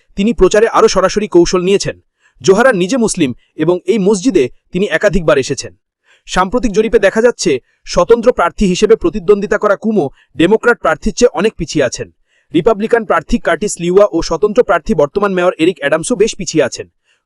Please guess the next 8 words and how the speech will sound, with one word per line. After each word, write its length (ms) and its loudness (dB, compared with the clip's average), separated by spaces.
গতকাল 340 2
শুক্রবার 500 0
অ্যাডামসও 380 -2
কাশের 260 -2
একটি 140 -2
মসজিদে 380 -2
প্রচার 260 -2
চালিয়েছেন, 440 0